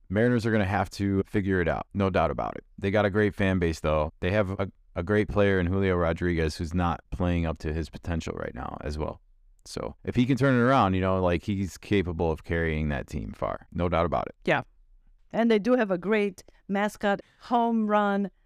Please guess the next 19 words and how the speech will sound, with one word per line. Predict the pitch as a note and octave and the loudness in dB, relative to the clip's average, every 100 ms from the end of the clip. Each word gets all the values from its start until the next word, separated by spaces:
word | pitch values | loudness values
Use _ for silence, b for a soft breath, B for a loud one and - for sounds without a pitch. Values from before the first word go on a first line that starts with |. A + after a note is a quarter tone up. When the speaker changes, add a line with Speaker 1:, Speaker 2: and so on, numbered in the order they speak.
| _ - | _ -2
Speaker 2:
mascot, | F#3+ F#3 - F3 F3 | 0 0 -2 -2 -2
I | F3 | -4
guess. | E3+ E3+ E3 - F#3 - - | -6 -8 -8 -10 -12 -16 -10
Speaker 1:
The, | F#2 F#2 E2+ D#2+ | -2 0 0 -2
the | |
Poseidon | - F#2 F#2+ F2+ F#2 | -6 0 2 4 2
Trident. | E2+ F2+ D#2+ D2+ C#2+ - | 0 0 0 0 -4 -8
It's | D#2+ F#2 | -8 -6
a | |
great | D#2 E2+ E2+ E2 - _ _ - | -2 -2 0 -2 -8 _ _ -10
Speaker 2:
Poseidon | D4 - C#4+ D4+ D4 C4 | -6 -2 0 2 0 0
Trident. | A#3+ B3 B3 G3 F#3+ | 0 0 0 -4 -4
Speaker 1:
I | F2+ | 0
like | F#2+ F#2 E2 | 2 2 2
it. | A#1+ G1+ - - | -2 -8 -12 -8
I | D2+ D#2+ | -4 -2
Speaker 2:
Yep. | |
Speaker 1:
like | D2+ C#2+ | -2 -4
it. | - - | -6 -12